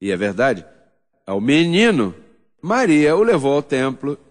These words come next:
e o circuncidou, n-, não ao sexto dia, não no sétimo dia, símbolo de perfeição, senão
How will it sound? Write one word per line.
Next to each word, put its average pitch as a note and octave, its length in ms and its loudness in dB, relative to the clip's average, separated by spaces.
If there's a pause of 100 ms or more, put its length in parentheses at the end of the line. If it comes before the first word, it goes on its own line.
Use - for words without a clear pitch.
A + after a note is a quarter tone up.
e A3+ 240 0
o F3+ 160 6
circuncidou, A#2 1040 -4
n-, C#3 260 -10
não F#3 360 -2
ao A#3+ 120 -2
sexto D#3 420 -2
dia, B2 400 0 (300)
não E3+ 400 0
no A#3 140 0
sétimo C#3+ 500 0
dia, A#2+ 460 0
símbolo C3 480 0
de B2 80 0
perfeição, G#2+ 800 -4 (640)
senão B2 500 -2